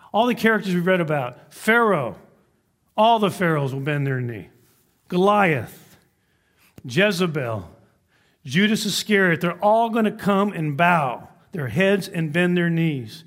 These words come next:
People went through their whole lives being bowed to are gonna bow on that day. I really want you to have that picture in your mind.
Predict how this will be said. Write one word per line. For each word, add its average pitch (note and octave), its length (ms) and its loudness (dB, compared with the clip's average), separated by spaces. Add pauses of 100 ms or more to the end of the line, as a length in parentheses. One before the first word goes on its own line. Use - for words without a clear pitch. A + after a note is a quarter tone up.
(440)
People A3+ 280 2
went A3 180 2
through G#3+ 120 -2
their G3 100 2
whole A3 320 2
lives E3+ 480 2
being F3 280 2
bowed G3 420 2
to F#3 400 -2 (760)
are E3+ 120 -4
gonna D#3 180 -2
bow D3+ 320 2
on C3 100 -4
that B2 160 -10
day. G#2 220 -12 (600)
I D#3+ 60 -10
really F3+ 160 0
want G3+ 200 -2
you G3+ 40 0
to E3+ 60 -2
have D#3 140 0
that E3 160 -4
picture F3+ 340 -6
in D3+ 80 -8
your C#3 100 -6
mind. B2+ 240 -8